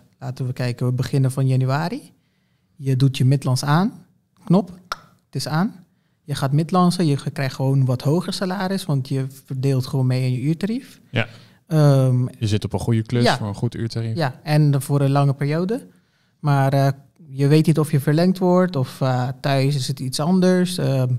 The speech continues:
Speaker 1: je wil gewoon wat meer zekerheid. Je wil gewoon weten dat je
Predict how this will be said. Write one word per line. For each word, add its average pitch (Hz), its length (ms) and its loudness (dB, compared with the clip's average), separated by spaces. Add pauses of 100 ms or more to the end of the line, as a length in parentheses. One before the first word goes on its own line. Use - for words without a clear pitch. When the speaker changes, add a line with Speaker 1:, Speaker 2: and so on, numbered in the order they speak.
(400)
Speaker 1:
je - 80 -6
wil 139 140 4
gewoon 143 200 4
wat 139 140 4
meer 147 160 8
zekerheid. 170 680 2
Je 139 100 -6
wil 135 280 -4
gewoon 127 360 -2
weten 127 320 -2
dat 123 220 -6
je 120 240 -4